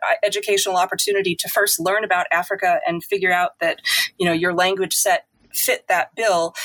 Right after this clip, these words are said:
to ending up being the person who directs re-, the U S relationship with the most important multilateral, um,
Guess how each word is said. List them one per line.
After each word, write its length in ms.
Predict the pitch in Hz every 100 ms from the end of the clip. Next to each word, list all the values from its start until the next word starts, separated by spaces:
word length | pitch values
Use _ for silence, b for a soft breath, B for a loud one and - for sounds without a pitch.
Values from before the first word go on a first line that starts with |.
| B -
to 360 | - 220 208 202
ending 320 | 214 220 220
up 200 | 202 -
being 260 | 196 196
the 60 | 190
person 420 | - 214 - 190
who 140 | 175 185
directs 440 | 175 180 - -
re-, 140 | 175 -
the 80 | 175
U 180 | 180 190
S 160 | 180
relationship 560 | 170 180 175 185 - 180
with 180 | 175 175
the 100 | -
most 220 | 175 175
important 360 | 180 170 - 190
multilateral, 640 | 180 175 170 170 175 165 170
um, 260 | 160 151